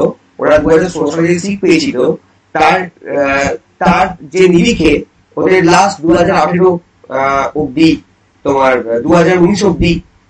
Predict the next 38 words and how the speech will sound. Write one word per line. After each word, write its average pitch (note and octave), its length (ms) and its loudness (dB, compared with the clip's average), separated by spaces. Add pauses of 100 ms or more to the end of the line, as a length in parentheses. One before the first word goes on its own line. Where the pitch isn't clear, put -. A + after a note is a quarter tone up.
রাজ্যসভার D#3+ 540 -2
যে E3 140 2 (380)
membership E3 540 2
হয়েছিল, C#3+ 360 2
সেটা D3+ 200 0
দু D3 120 0
হাজার D#3 220 2
উনিশে E3+ 320 4
আর F3+ 100 4
দু D3 140 -6
হাজার E3 220 2
কুড়ি D#3+ 180 0 (100)
election D#3+ 300 -2
পর্যন্ত D#3+ 360 -2
সেটা D#3 260 -2
valid B2+ 300 0
ছিল। G2 120 -8 (720)
দু D3 140 0
হাজার G#3 240 0
একুশের A3 320 0
পর G#3 160 -4
থেকে G3+ 140 0
ওরা E3 180 2
কোনো D3+ 180 -2
seat B2+ 220 -6
পায়নি। A2+ 300 -2 (280)
তো C#3+ 120 -2
দু D3+ 120 2
হাজার F3 300 2 (100)
কুড়ি F#3 220 -2
সালে G3 320 0
বিকাশ E3+ 340 0
রঞ্জন E3 200 0
ভট্টাচার্য D#3+ 440 -2 (160)
যদি D#3+ 180 2 (460)
join E3 360 4
করে, D3+ 260 0 (240)
তা D#3+ 60 -6